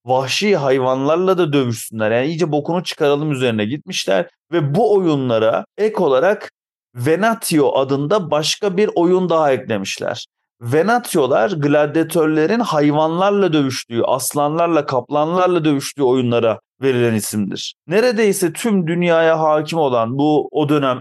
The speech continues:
antik dünyaya, eski dünyaya hakim olan Roma İmparatorluğu'nda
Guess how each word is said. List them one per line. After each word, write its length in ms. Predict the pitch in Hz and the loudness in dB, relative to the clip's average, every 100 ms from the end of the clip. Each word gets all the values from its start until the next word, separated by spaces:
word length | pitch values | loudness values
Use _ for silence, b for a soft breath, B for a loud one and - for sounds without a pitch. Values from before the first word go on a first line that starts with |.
| - | -4
antik 460 | 127 120 190 151 135 | -4 -4 -6 -6 -2
dünyaya, 440 | 131 127 120 117 | 0 2 2 2
eski 300 | 120 - 151 | 0 -4 -2
dünyaya 400 | 147 135 127 120 | 0 2 2 2
hakim 320 | 120 120 139 | 0 -2 -2
olan 220 | 131 123 | -2 0
Roma 320 | 113 139 160 143 | 0 0 0 0
İmparatorluğu'nda 1080 | 127 123 117 113 110 107 104 101 156 202 | -2 0 -2 0 0 0 0 0 0 0